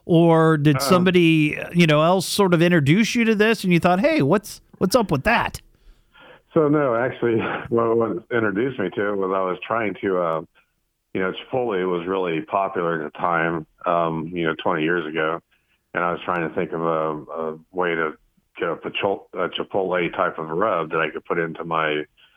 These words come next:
Speaker 2: you know, smoker or something. And,
Speaker 1: Right.
Speaker 2: um, I started looking at stuff, and, um, everything was processed, and, um, you know, had liquid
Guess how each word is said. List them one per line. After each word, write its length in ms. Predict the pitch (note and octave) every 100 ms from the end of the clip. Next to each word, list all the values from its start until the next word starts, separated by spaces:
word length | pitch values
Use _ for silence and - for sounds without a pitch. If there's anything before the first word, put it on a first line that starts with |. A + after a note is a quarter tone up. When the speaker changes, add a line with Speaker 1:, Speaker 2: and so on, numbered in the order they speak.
| _ _ -
Speaker 2:
you 60 | E2+
know, 160 | D#2+ D2+
smoker 380 | F#2+ G2 F#2+ E2
or 80 | D#2
something. 440 | F2+ D2 E2+ E2 E2
And, 140 | D#2+
Speaker 1:
Right. 200 | F#3+ F3+
Speaker 2:
um, 280 | F#2 D#2+ D#2+ _ _ _ _ _ _ _ G#2+
I 120 | F2+
started 260 | A#2+ A2 F#2+
looking 300 | G2+ G#2+ F#2+
at 180 | F2+
stuff, 320 | - F2+ F#2 -
and, 280 | F#2 E2+ F2
um, 480 | F2 F2+ F2+ F2 E2
everything 400 | G2 F#2 F#2+ F#2
was 180 | F2+ D2+
processed, 640 | - B2+ C3+ - E2 D#2+ -
and, 240 | F2+ E2+ E2+
um, 400 | E2 E2 D#2 D#2 _ _ _ _
you 80 | F#2+
know, 80 | E2+
had 160 | F2+ F2+
liquid 320 | G#2 A2+